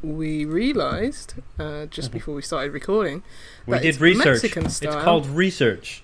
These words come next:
Speaker 1: Mm, research, because I read the back of the can. Uh,
Speaker 2: <laughs> That's
Speaker 1: that
Speaker 2: the kind of tanked up research that we do.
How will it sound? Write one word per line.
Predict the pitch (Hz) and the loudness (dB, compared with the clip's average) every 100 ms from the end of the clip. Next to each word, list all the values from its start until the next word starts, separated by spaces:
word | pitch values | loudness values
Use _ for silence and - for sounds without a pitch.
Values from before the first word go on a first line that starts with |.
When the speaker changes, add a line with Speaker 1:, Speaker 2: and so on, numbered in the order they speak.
| - | -2
Speaker 1:
Mm, | 190 294 247 160 - | 4 6 4 2 0
research, | 185 254 - 165 185 - | 2 2 2 -2 -2 -6
because | 180 160 | -10 -6
I | 165 165 | -2 -2
read | 165 180 - | 0 -2 -4
the | 156 - | -10 -4
back | 185 - | -4 -4
of | 170 | -8
the | 160 | -8
can. | - 262 208 254 - - - | -4 -2 0 -2 -8 -14 -6
Uh, | 170 170 170 - - - - | -2 0 -2 -6 -14 -18 -20
Speaker 2:
<laughs> | - - - | -20 -20 -10
That's | - - | -10 4
Speaker 1:
that | 127 180 151 | 6 6 4
Speaker 2:
the | |
kind | 131 131 127 | 2 2 2
of | |
tanked | - 120 123 | -2 0 0
up | 104 | 0
research | 104 98 101 95 | -2 -6 -8 -4
that | 214 | -2
we | - - - - - - - - - 220 | -2 -4 -10 -16 -18 -18 -18 -18 2 2
do. | - 214 | 2 -2